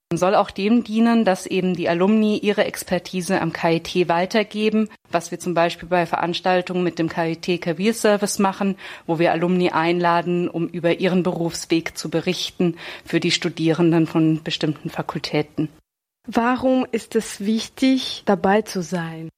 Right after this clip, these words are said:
Speaker 1: Für die Alumni ist es insofern sicher spannend, als sich aus diesen Alumni-Treffen, die wir regelmäßig organisieren, die Gelegenheit ergibt, Leute aus anderen Fakultäten kennenzulernen, auch zu erkennen, ob es vielleicht Kooperationsmöglichkeiten gibt oder auch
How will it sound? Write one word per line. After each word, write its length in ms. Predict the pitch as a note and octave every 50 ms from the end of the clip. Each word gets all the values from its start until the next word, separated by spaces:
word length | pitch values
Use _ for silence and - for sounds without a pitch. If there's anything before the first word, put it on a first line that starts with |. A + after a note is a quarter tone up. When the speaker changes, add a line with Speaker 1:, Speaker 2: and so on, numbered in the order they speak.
| -
Speaker 1:
Für 140 | - - A#3
die 100 | G#3+ G#3+
Alumni 580 | G#3 G#3+ G#3 A#3 B3 B3+ B3+ B3+ B3 B3 A#3+ A#3+
ist 260 | A3 - B3 B3 -
es 80 | G#3+ -
insofern 500 | G#3 G#3+ G3 F3+ G#3+ A3 - A#3+ A3+ A3
sicher 260 | G#3 G#3 G#3 G#3+ G#3+ G3
spannend, 440 | - - G#3+ G#3 G#3 G#3+ G#3+ G3+ -
als 140 | F3+ F3+ -
sich 240 | G3 - - -
aus 240 | - G3 G3 G3 -
diesen 320 | - G#3 G3 G#3 G#3 G3 G3
Alumni-Treffen, 960 | G3 F#3+ F#3+ G3+ G#3+ G#3+ G#3 G3+ - - - - G3+ G3+ - - B3+ A#3+ A#3 A3
die 160 | A3 G#3+ F#3+
wir 300 | G#3+ G#3 G#3+ G#3 G3 F#3
regelmäßig 600 | G#3+ G#3 G#3 G#3 G#3 G3+ G#3 G3+ - G#3+ - -
organisieren, 760 | G3 F#3+ G3+ G3+ G#3 G#3 G3 F3+ G3+ A3 A3 G3+ A3 A3 - _ -
die 80 | -
Gelegenheit 580 | - G3+ F3+ F#3 G3 G#3 A3 G3+ G#3 G3+ G3 -
ergibt, 600 | - G3+ - - G#3+ G#3 - - - - - -
Leute 320 | F3+ F3+ G3 G3+ - A3+ F#3+
aus 140 | G3 -
anderen 320 | - F#3+ F#3+ F#3+ F#3 F#3 E3+
Fakultäten 720 | - F3+ - - F3+ E3 - A3 A#3+ A#3+ - C4+ B3+ A3+
kennenzulernen, 1000 | - A#3+ A3+ A#3+ B3+ B3+ A#3+ - - B3+ A#3+ B3 A#3+ B3 B3 B3+ C4 C4+ C#4 C#4 -
auch 320 | - F3 F#3 F#3+ - - - -
zu 200 | - - - F#3
erkennen, 680 | F#3+ - - F3+ - - G3+ G3 G3+ G#3+ G#3+ G#3+ G#3+ -
ob 180 | F3+ F3 -
es 240 | F#3 F3+ - - -
vielleicht 300 | - E3 E3 E3+ D#3+ -
Kooperationsmöglichkeiten 1400 | - F3 - - D3 D3+ - - A#3+ B3+ A#3 - A#3 G#3+ G#3+ - - G3+ - - - G3 F#3+ F#3 - G3 F#3+
gibt 320 | F#3 F#3+ F#3 F#3+ - - -
oder 280 | D#3+ D#3+ E3+ - -
auch 220 | - E3 - -